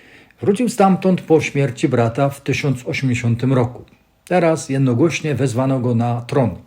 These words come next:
Wstąpiwszy na nie, Kanut poślubił Adelaidę.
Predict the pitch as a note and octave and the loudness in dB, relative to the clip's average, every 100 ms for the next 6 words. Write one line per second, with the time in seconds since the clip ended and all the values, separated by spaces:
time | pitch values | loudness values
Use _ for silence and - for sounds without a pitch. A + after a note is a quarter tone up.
0 | _ - _ _ _ - - - _ - | _ -20 _ _ _ -20 -20 -20 _ -10
1 | - A2 A2+ E3 - F#3+ D#3 G3 G3 - | -2 0 2 0 2 2 2 2 -2 -6
2 | - B2+ C#3 C#3+ - - _ - C3 - | -2 0 2 0 -6 -20 _ -2 -2 0
3 | A#2 B2+ A#2+ C3 B2 C#3 B2+ F#2 F2+ | -2 0 -2 0 2 4 4 2 -6